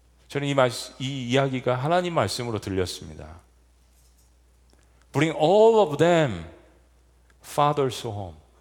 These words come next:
Bring all of them. 다 함께 내 아버지의 집으로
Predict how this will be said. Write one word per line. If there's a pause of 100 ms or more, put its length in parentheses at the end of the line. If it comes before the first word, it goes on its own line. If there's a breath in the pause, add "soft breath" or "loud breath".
(160)
Bring
all
of
them. (1400 soft breath)
다
함께 (260)
내
아버지의
집으로